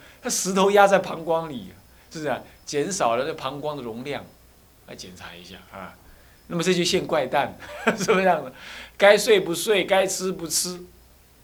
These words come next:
所以修行是很自然的。那个，我这么虚脑和尚不是这样子吗？他不现怪诞，不现怪诞，啊。所以还听说有什么尼师，是不是？我是，是，是，这个，死都死了，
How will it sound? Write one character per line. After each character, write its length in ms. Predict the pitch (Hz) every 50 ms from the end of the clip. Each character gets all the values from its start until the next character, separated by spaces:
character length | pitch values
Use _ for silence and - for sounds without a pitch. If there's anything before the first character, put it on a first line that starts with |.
| - - - -
所 100 | - 311
以 60 | 285
修 320 | 240 - - 330 359 359 330
行 200 | - 240 233 247
是 80 | 254
很 220 | - - 160 - -
自 320 | - - 240 196 143 113
然 120 | 104 82 82 87 - -
的。 60 | -
那 120 | 185 233 233
个， 180 | 202 208 185 - - - - - -
我 160 | 175 175 175
这 60 | 190
么 80 | 202 196
虚 260 | 185 196 - 208 208
脑 200 | 202 180 131 123
和 80 | 131 139
尚 240 | 143 170 151 139 123
不 80 | 135
是 120 | 135 135 135
这 80 | 147
样 140 | 139 131 120
子 100 | 113 110
吗？ 160 | 110 110 107 -
他 60 | - -
不 60 | - -
现 180 | - 143 131 110
怪 180 | - 113 98 87 - -
诞， 120 | - - - _ _ _ - - - _ _ - - _ _ _ _ - - _ _ - - - - _
不 80 | - 123
现 240 | - - 151 113
怪 140 | 110 117 107 90 - -
诞， 80 | - - - - - - _ - _ - - _ _ _ _
啊。 140 | - - - - _ _ _ _ _
所 100 | - 190
以 60 | 202 180
还 180 | 180 180 202 190
听 160 | 196 233 220
说 120 | 220 226 220
有 80 | 220
什 100 | 202 180
么 60 | 190 185
尼 220 | 185 180 180 202
师， 240 | 190 - - 208 202
是 80 | 185 196
不 80 | 185
是？ 140 | 185 180 170 - - - - - _
我 260 | - - - 170 165
是， 260 | 143 143 156 151 147
是， 240 | 143 139 139 139 135
是， 220 | 131 135 139 135 135
这 80 | 139
个， 480 | 135 135 135 127 120 - - - - -
死 260 | - - - 143 135
都 140 | 170 214 -
死 300 | - - - 123 117 110
了， 180 | 113 110 101